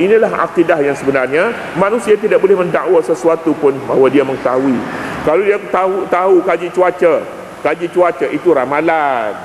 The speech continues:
Ramalan. Yang ramal ni kadang-kadang dia kata hujan, tak hujan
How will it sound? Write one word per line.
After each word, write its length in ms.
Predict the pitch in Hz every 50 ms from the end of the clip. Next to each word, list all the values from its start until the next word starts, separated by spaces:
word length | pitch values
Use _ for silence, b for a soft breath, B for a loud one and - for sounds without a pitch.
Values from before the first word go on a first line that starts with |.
| - - - - -
Ramalan. 720 | 127 135 147 156 156 160 160 156 151 143 135 120 107 101
Yang 160 | 113 143 147
ramal 320 | 151 151 151 156 156 151 147
ni 80 | 160
kadang-kadang 480 | 165 147 147 147 151 147 143 147 156 156
dia 120 | 147 151 151
kata 140 | 147 - 147
hujan, 380 | 135 156 156 143 139 160 147 127 113 -
tak 80 | 127 117
hujan 400 | 131 151 156 156 156 151 139